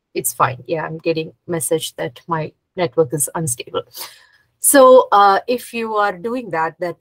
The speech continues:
that's great, right? But otherwise, if you, you know, if you're not, if your parents worked, uh, you know, in a they had a career where they were working for either the government or another corporation, and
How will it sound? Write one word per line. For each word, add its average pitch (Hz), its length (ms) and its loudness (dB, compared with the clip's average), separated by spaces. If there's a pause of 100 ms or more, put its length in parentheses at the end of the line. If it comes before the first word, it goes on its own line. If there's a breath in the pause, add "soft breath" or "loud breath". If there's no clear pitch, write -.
(120)
that's 165 400 -8 (140)
great, - 340 -10
right? 165 260 -4
But 175 200 -6
otherwise, 220 540 -2
if - 160 -14
you, 180 320 -6 (160)
you 196 80 -14
know, 180 140 -10
if - 240 -14
you're 180 80 -6
not, 170 280 -2
if 165 100 -14
your 160 120 -4
parents 180 720 -2 (680)
worked, 170 720 -2 (160)
uh, 165 180 -4 (200)
you 175 100 -14
know, 214 260 -10
in 190 140 -6
a 165 240 -4 (640 soft breath)
they 185 160 4
had 208 140 4
a 196 60 0
career 185 380 0
where 170 140 4
they 165 100 0
were 156 220 -2 (100)
working 196 420 -10
for - 120 -10
either 160 220 -4
the 151 100 -6
government 160 480 -6
or 139 300 -2
another 160 240 -8
corporation, 196 580 -4
and 156 200 -10